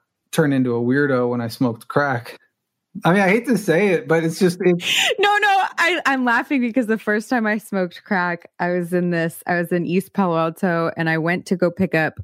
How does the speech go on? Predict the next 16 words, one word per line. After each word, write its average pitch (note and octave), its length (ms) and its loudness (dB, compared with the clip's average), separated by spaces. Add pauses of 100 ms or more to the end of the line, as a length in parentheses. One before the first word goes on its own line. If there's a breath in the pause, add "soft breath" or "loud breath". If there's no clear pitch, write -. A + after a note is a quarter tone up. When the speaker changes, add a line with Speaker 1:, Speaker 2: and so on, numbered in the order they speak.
(400 soft breath)
Speaker 2:
my F3 160 2
coke B3+ 320 0
dealer, D#3+ 480 0 (180)
who E3+ 120 0
was E3 200 2
a D3+ 60 -2
crack G3+ 360 -2
dealer. C#3+ 460 -2
And E3+ 180 0
so D#3+ 120 0
I D#3 100 2
went E3+ 240 -2
to E3+ 80 -2
go D#3+ 140 0
pick F3 240 0
up D#3 280 -4